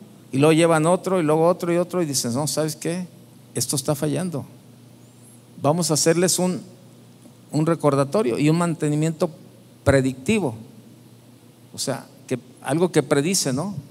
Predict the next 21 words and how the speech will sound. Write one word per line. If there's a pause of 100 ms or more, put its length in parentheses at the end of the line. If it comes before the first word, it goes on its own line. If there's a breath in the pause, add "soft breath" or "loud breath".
(200)
Y
sabes, (1040)
y,
y
eso
es
parte
de
la
medicina
preventiva,
hablando,
hablando
como,
como
cristianos
y
hablando
en
lo
natural,